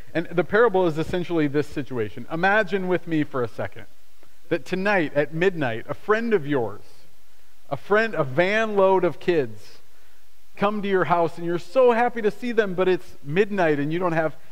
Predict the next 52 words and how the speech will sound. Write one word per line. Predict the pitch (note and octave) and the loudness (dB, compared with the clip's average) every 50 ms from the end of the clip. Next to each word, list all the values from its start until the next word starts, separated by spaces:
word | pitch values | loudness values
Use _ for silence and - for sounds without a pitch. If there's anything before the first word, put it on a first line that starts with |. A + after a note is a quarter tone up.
| - - - - | -8 -8 -4 -2
any | A3+ C4 C4+ C4 A3+ | 0 0 0 0 -2
food | - - - C#4+ C#4+ C#4+ C4+ A#3+ F#3 D#3+ D3 | -2 -6 -4 -2 0 2 2 2 2 2 2
and | D#3 E3 F3+ | 0 0 0
you | G3 | 0
don't | G3 G3 G3 | 0 2 2
have | F#3+ F#3 F#3+ | 2 2 2
anything | A#3 C4+ C#4 A#3+ B3+ B3 A#3+ | 2 0 0 0 0 -2 -2
to | A3+ G3+ | -2 -2
drink. | F3 G3+ A3+ A#3 A3+ G3 D#3 - - - - - - - - - - - - - - - - - - - - - | -2 0 0 0 0 -2 -4 -6 -8 -8 -8 -8 -8 -8 -8 -8 -8 -8 -8 -8 -8 -8 -8 -8 -8 -8 -4 -2
And | E3 G3+ | -2 -2
it's | G#3+ G3+ - - | -2 -4 -6 -4
Sunday, | - G#3+ G#3+ F#3 C#3+ B2+ B2+ C#3 | -2 0 0 2 2 2 2 0
so | C3+ - D#3 | 0 -2 -6
Fairway | C3 - - E3+ F3 D#3+ C#3+ C3 A#2 A2 | -4 0 2 2 2 2 2 2 2 2
is | G#2+ G2+ - | 0 -2 -4
closed. | - - A#2 G#2 G2 G#2 A#2+ C#3+ C#3+ - - - - - - - - - - - - - - - - - - - - - - - - - - - - - - - - - - - - - - - - - - | -6 -6 -4 -4 -4 -4 -4 -4 -6 -6 -8 -8 -8 -8 -8 -8 -8 -8 -8 -8 -8 -8 -8 -8 -8 -8 -8 -8 -8 -8 -8 -8 -8 -8 -8 -8 -6 -6 -6 -6 -6 -6 -6 -6 -6 -8 -8 -8 -8 -8 -8
You | - | -8
can't | - - G#3 G3+ | -6 -4 -2 -2
even | F#3 E3+ | 0 0
go | F3+ F3+ | 0 0
to | F3+ | 0
Pizza | - - B3 B3+ - - G#2 | -2 -4 -6 -6 -6 -6 -6
Ranch, | F#2 G2 G2 F#2+ - - - | -6 -6 -6 -6 -6 -8 -6
for | - A2+ - | -6 -6 -4
crying | - A#2 A2+ G#2+ G2+ G2 | -2 -2 -2 -2 -2 -4
out | F#2+ F#2+ | -6 -4
loud. | G2 F#2 F#2 F2+ F2 - - - - - - - - - - - - - - - - - - - - - | -4 -4 -4 -4 -6 -8 -8 -8 -8 -8 -8 -8 -8 -8 -8 -8 -8 -8 -8 -8 -8 -8 -8 -8 -6 0
But | - G#3 | 0 2
you | A#3+ B3 | 4 4
don't | C#4+ C#4 | 4 4
have | C#4 B3 | 4 4
any | C4 C#4+ D4 | 4 4 2
food | B3+ - - C#4+ D4 D4 C4 A3 | 2 0 0 0 2 2 2 0
to | B3+ | 0
give | F#3+ G3 A#3+ C4 C4 - G3 | 0 2 2 2 2 2 0
anybody, | A3 G#3 A#3 B3 B3+ G#3+ F#3 D#3 C#3+ C3+ C3 | 0 0 0 0 2 4 4 4 4 2 -2
so | - - - G3 | -2 0 2 2
where | F#3 F#3+ G#3+ A3+ | 4 6 4 4
do | A#3 A#3 | 4 2
you | A#3 A3+ | 0 2
go? | G3+ G#3+ F#3+ D#3+ | 4 4 4 6
Naturally, | D#3 E3+ F#3 G3+ G3+ - - G#3 F#3+ F#3 | 4 4 4 2 2 0 0 2 2 2
you | F3 E3 | 4 4
go | F#3 F3+ | 4 2
to | F3 F3+ | 4 2
your | E3+ D#3+ | 2 2
neighbor. | E3 E3+ E3+ D#3+ D3+ | 2 2 2 2 2
You | C#3 C3+ D3 | 2 2 2
knock | E3 E3+ F#3+ G#3 - A#3+ | 2 2 2 2 2 0
on | A3+ G#3 | 0 0
their | G#3 G#3 F#3 | 0 -2 2
door. | D#3+ F#3 F#3+ F#3 C#3+ A2+ F#2+ - | 2 4 4 6 4 4 0 -2